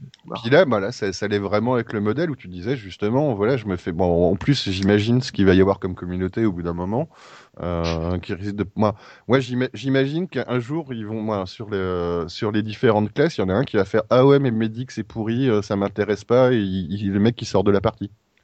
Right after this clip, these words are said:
Speaker 2: Donc a priori, tu peux, tu peux, euh, dans, dans le multi, dire, j'ai cette classe qui est ma classe préférée. Mais je pense que la classe préférée de tout le monde, ça va finir par être le monstre. Donc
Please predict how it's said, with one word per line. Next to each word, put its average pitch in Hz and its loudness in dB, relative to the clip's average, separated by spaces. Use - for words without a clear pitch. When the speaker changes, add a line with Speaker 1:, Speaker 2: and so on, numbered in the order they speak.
Speaker 2:
Donc 117 0
a 139 6
priori, 151 2
tu 160 -8
peux, 131 -4
tu 139 -6
peux, 135 -4
euh, 101 0
dans, 110 -4
dans 110 0
le 117 0
multi, 120 -4
dire, 139 0
j'ai 117 2
cette 131 0
classe 139 0
qui - -8
est 107 0
ma 98 0
classe 95 -4
préférée. 110 -2
Mais 104 -6
je 98 -12
pense - -6
que 117 -4
la 104 2
classe 104 -2
préférée 98 -2
de 95 -8
tout - -12
le 104 -4
monde, 123 -4
ça 101 -4
va 90 -2
finir 90 -4
par 85 -2
être 87 -2
le 87 0
monstre. 87 -6
Donc 76 -8